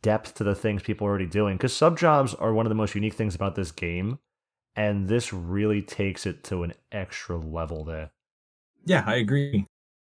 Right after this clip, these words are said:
Speaker 2: And, but it's not so much so that, you know, all of a sudden people are just, like, freaking out and there's just, like, only one way of doing things. I mean,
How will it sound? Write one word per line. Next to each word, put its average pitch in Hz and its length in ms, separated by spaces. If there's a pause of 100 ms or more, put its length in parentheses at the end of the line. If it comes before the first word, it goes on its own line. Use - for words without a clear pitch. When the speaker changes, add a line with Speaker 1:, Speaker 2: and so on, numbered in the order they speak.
(180)
Speaker 2:
And, 120 240
but 127 120
it's 117 100
not 156 180
so 151 140
much 143 240
so 120 380
that, 98 420
you 120 160
know, 90 180
all 92 140
of 101 80
a 98 60
sudden 92 480
people 98 200
are 92 80
just, 85 140
like, 85 120
freaking 90 320
out 87 140
and 82 80
there's 82 340
just, - 280
like, 85 140
only 90 200
one 85 200
way 85 120
of 80 120
doing 85 200
things. 82 300
I 95 60
mean, 101 180